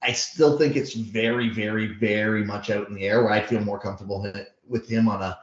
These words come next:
on a third pair than I would in a top four or whatever. Um,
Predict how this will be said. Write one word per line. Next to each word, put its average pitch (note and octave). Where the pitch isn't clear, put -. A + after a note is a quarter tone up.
on A#2+
a -
third C#3+
pair D#3+
than D3
I B2+
would B2+
in B2
a A2+
top -
four B2+
or C#3
whatever. C#3+
Um, F#2+